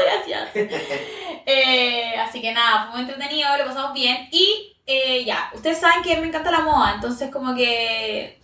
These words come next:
Speaker 1: la gente se siente mal, excepto nosotros, obvio. Eh, y había un joven, es que yo me enamoré, me enamoré, me enamoré porque andaba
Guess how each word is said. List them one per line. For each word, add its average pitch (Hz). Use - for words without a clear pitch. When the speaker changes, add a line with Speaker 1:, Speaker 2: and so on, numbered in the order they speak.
Speaker 1:
la 240
gente 320
se 381
siente 381
mal, 262
excepto 285
nosotros, 262
obvio. 185
Eh, 254
y 254
había 262
un 320
joven, 240
es 240
que 208
yo 214
me 220
enamoré, 208
me 202
enamoré, 214
me 311
enamoré 311
porque 226
andaba 247